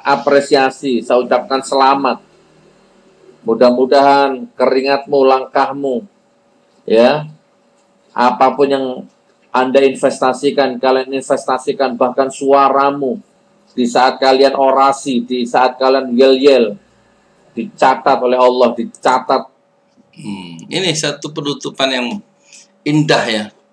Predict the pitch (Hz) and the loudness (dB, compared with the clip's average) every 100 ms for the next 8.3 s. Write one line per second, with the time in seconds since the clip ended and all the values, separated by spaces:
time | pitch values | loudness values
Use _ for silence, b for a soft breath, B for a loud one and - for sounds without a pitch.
0 | _ _ _ _ _ _ _ - 113 110 | _ _ _ _ _ _ _ -10 -10 -8
1 | 113 113 170 147 165 147 151 139 117 107 | -10 -4 -2 0 0 0 -2 -2 -4 -2
2 | 117 127 123 127 127 117 110 - 117 113 | 0 0 -2 -6 -6 -4 -4 0 0 0
3 | 113 117 117 127 123 _ _ _ _ _ | -2 -2 0 -2 -4 _ _ _ _ _
4 | _ _ - 110 120 117 113 143 127 - | _ _ -16 -4 -4 -4 -8 -8 -10 -8
5 | 143 - 104 107 107 110 - 110 - 120 | -10 -8 -8 -6 -8 -10 -8 -8 -8 -10
6 | 117 143 - b b - 156 156 151 151 | -8 -8 -10 b b -16 -10 -6 -4 -4
7 | 151 151 143 - 135 127 127 123 - - | -2 -2 -4 -4 -6 -4 -6 -6 -10 -10
8 | - 123 120 | -6 -6 -6